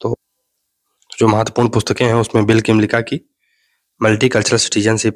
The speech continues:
है, मल्टीकल्चरल सिटीजनशिप, colon, A Liberal Theory of Minority Rights, उन्नीस सौ पंचानवे में बुक आती है। फिर भिकू पारेख की रीथिंकिंग मल्टीकल्चरलिज्म, colon, Cultural Diversity and Political Theory, सन दो हज़ार में आती है।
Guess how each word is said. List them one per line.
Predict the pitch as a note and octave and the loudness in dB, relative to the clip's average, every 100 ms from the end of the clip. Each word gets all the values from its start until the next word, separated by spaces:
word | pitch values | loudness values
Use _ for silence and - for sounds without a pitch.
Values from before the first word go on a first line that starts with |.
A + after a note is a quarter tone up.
| - | -4
है, | C3+ _ _ _ G#2+ | -6 _ _ _ -2
मल्टीकल्चरल | G#2 G#2 A#2 G#2+ G#2 A2+ | -2 2 2 2 2 0
सिटीजनशिप, | G#2 G#2+ G#2 A2 B2 B2 _ _ _ _ - | 0 0 2 2 0 -4 _ _ _ _ 2
colon, | G#2 A#2 | 4 2
A | A#2+ | 2
Liberal | G#2 G#2 A2 A2 | 2 4 4 2
Theory | G#2+ G#2+ | 2 4
of | A2 A#2 - _ _ _ _ G#2+ | 4 2 -6 _ _ _ _ -2
Minority | G#2 G2 A#2 | 0 2 2
Rights, | G#2 A2+ B2+ - | 2 2 0 -2
उन्नीस | G#2 G2+ | 0 -2
सौ | - | -6
पंचानवे | - _ G#2+ G2+ G#2 A2 | -14 _ -4 0 0 2
में | G#2+ | 2
बुक | G#2+ A2+ | 0 -2
आती | A2 A2+ | -4 -6
है। | B2 - _ _ _ _ | -8 -12 _ _ _ _
फिर | G#2+ | 0
भिकू | G#2+ G#2+ | 2 2
पारेख | A#2 G#2+ A#2+ - | 4 2 0 0
की | C3+ | -2
रीथिंकिंग | A#2 - G#2+ A2+ G#2+ A2+ | -2 -2 0 0 0 0
मल्टीकल्चरलिज्म, | G#2+ G2+ G#2+ G#2+ G#2 A2 G#2+ C3 - _ - _ - | 0 2 0 2 2 2 4 0 -4 _ -20 _ 2
colon, | A2+ C#3+ - _ - | 2 0 -8 _ -6
Cultural | G2+ A2 A#2 | -2 0 2
Diversity | G#2 G#2 G2+ - A#2+ A2+ | 4 2 0 2 2 2
and | A2 | 2
Political | G#2 G#2 A2 | 0 2 0
Theory, | - G2+ C3+ - _ _ _ _ | 0 -2 -4 -6 _ _ _ _
सन | - G#2 | -4 0
दो | G#2 | 2
हज़ार | G#2+ G#2+ | 2 2
में | A2 | 2
आती | A2 G#2 | 2 0
है। | A2 | -2